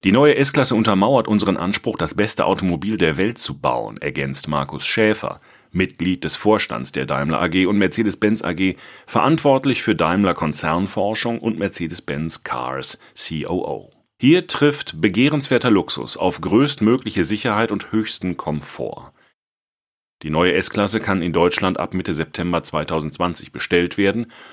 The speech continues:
und kommt im Dezember zweitausendzwanzig zu den Vertriebspartnern. Die S-Klasse steht für die Faszination von Mercedes-Benz. Legendäre sowie traditionelle Ingenieurskunst definieren das Luxussegment in der Automobilindustrie.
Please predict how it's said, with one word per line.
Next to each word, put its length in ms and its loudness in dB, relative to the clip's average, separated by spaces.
und 120 -4
kommt 220 2
im 180 4
Dezember 580 2
zweitausendzwanzig 1080 -2
zu 180 -8
den 240 -12
Vertriebspartnern. 1200 -10
Die 100 4
S-Klasse 440 0
steht 260 0
für 200 2
die 160 -2
Faszination 800 -2
von 200 -10
Mercedes-Benz. 960 -10
Legendäre 720 2
sowie 260 -4
traditionelle 720 -2
Ingenieurskunst 1040 0
definieren 540 0
das 160 0
Luxussegment 880 -2
in 100 -8
der 160 -2
Automobilindustrie. 1400 -8